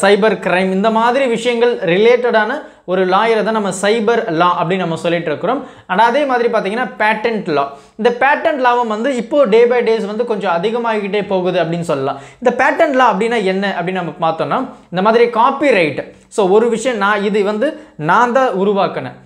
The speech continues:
நான் மட்டும்தான் யூஸ் பண்ண முடியும். என்னுடைய விஷயத்தை இன்னொருத்தவங்க யூஸ் பண்ணாங்கன்னா நான் அவங்க மேல வழக்கு, கேஸ் போடுவேன். அதை தான் வந்து இந்த பேட்டன்ட் லா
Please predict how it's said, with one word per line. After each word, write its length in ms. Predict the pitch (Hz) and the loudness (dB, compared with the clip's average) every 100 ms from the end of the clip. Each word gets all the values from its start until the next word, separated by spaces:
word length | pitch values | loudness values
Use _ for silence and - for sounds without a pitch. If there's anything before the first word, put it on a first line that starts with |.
| _ _ | _ _
நான் 300 | 156 208 254 | 0 2 2
மட்டும்தான் 340 | 247 247 247 | 0 -2 0
யூஸ் 200 | 233 202 | -2 -2
பண்ண 160 | 214 170 | -6 -8
முடியும். 300 | 156 139 127 - - 151 | -8 -8 -12 -14 -18 -4
என்னுடைய 400 | 175 247 269 254 | 0 2 4 4
விஷயத்தை 500 | 240 240 254 254 202 | 2 0 2 2 2
இன்னொருத்தவங்க 500 | 226 269 254 240 214 | 2 2 2 0 -2
யூஸ் 180 | 220 214 | -2 -4
பண்ணாங்கன்னா 420 | 208 202 196 240 | -4 -4 -2 -2
நான் 40 | |
அவங்க 300 | 226 185 180 | 0 0 0
மேல 220 | 175 180 160 | -2 -2 2
வழக்கு, 420 | 147 175 - 156 - - _ _ - | 2 0 -2 -6 -8 -20 _ _ 2
கேஸ் 300 | 226 233 233 | 4 4 0
போடுவேன். 320 | 160 139 131 | -6 -6 -8
அதை 240 | 170 202 | -4 -2
தான் 160 | 240 240 | 0 -2
வந்து 180 | 190 226 | -2 -6
இந்த 180 | 185 247 285 - _ | -4 -4 -6 -16 _
பேட்டன்ட் 400 | - 240 233 226 | -2 0 0 0
லா 180 | 170 170 | 2 0